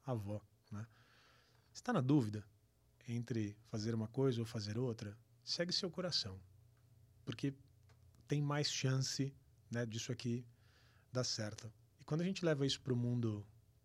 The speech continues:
profissional, é, na, nas mentorias, nas trocas que eu tenho, eu vejo muitas pessoas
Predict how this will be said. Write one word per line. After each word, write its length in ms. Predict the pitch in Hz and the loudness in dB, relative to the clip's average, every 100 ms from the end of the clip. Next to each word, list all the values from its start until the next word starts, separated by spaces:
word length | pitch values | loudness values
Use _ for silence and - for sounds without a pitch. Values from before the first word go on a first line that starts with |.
| _ - | _ -4
profissional, 600 | 117 - 110 117 139 139 - - - - - - - _ - | -2 -2 -2 0 -2 -4 -16 -20 -20 -20 -20 -20 -20 _ -8
é, 360 | 120 120 117 113 - - _ _ _ - 131 | -2 0 -2 -4 -12 -20 _ _ _ -12 -6
na, 360 | 120 120 120 - | -2 -2 -4 -6
nas 400 | 147 170 185 185 | -4 -2 0 0
mentorias, 420 | 214 156 143 156 | 0 2 2 2
nas 180 | 120 - | 0 0
trocas 360 | - 135 131 - | 0 0 0 -2
que 80 | 107 | -4
eu 60 | |
tenho, 360 | - 139 143 120 - _ _ _ _ _ - - - | -2 0 0 -2 -10 _ _ _ _ _ -8 -8 -2
eu 120 | 127 | 0
vejo 180 | 123 127 | 0 0
muitas 280 | 135 - - | 0 -2 -2
pessoas 640 | 139 - 139 160 127 | -2 0 2 2 2